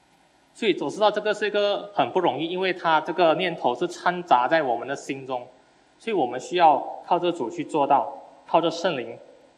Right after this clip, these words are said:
还有比如说呢，我们有时候很习惯把赚钱的时间去，啊，把崇拜的时间啊，或者侍奉的时间拿去赚钱。可能信主前，我们很自然，我们的生活都是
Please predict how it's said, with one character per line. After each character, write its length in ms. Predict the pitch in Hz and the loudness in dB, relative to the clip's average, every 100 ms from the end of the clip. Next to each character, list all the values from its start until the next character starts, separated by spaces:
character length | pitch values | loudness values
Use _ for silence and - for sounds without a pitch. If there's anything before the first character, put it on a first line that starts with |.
| _ _ _ _ _ _ _ - _ _ _ | _ _ _ _ _ _ _ -20 _ _ _
还 80 | - | -4
有 60 | 214 | -2
比 140 | 165 | 0
如 100 | 180 | 0
说 220 | 202 214 | 2 2
呢， 100 | 220 | 4
我 140 | 202 139 | 4 4
们 200 | 147 170 | 4 2
有 120 | 156 | 0
时 120 | 156 | 2
候 60 | 165 | 2
很 100 | 143 | 2
习 200 | - 147 | -2 0
惯 280 | 185 170 - - - - _ | 2 2 0 -12 -20 -20 _
把 160 | 139 120 | 2 4
赚 220 | 226 185 | 4 4
钱 160 | 156 139 | 2 -2
的 80 | |
时 200 | 170 139 | -2 -4
间 320 | 135 151 147 - - - _ _ _ _ _ _ _ _ | -2 -2 -2 -8 -20 -20 _ _ _ _ _ _ _ _
去， 640 | - 185 170 165 160 156 | -4 0 0 0 -2 -2
啊， 160 | 143 127 | 0 2
把 240 | 139 123 | 4 2
崇 220 | 123 143 135 | 2 -2 2
拜 160 | 180 | 4
的 100 | 180 | 2
时 200 | 175 139 | -2 -6
间 200 | 156 147 | -4 -2
啊， 300 | 143 139 143 - | -2 -4 -6 -8
或 40 | |
者 120 | 165 | -8
侍 180 | 156 - | -10 -10
奉 160 | 165 170 | -6 -6
的 80 | 165 | -6
时 100 | 127 | -8
间 160 | 135 | -8
拿 140 | 131 107 | -8 -8
去 100 | 143 | -4
赚 240 | 165 143 | 0 0
钱。 320 | 131 117 123 - _ _ | -2 -8 -10 -18 _ _
可 60 | 131 | -10
能 80 | 139 | -10
信 260 | - 196 | -8 -8
主 160 | 175 123 | -6 -6
前， 320 | - 123 123 | -4 -6 -6
我 120 | 139 | -6
们 120 | 117 127 | -4 -6
很 80 | - | -6
自 120 | 151 | 0
然， 260 | 127 120 | 2 2
我 80 | 120 | 0
们 140 | 113 123 | -4 -8
的 80 | |
生 340 | 127 - 127 131 | -12 -10 -10 -6
活 200 | 120 110 | -4 -4
都 180 | 120 117 | -4 -8
是 260 | - 135 | -10 -12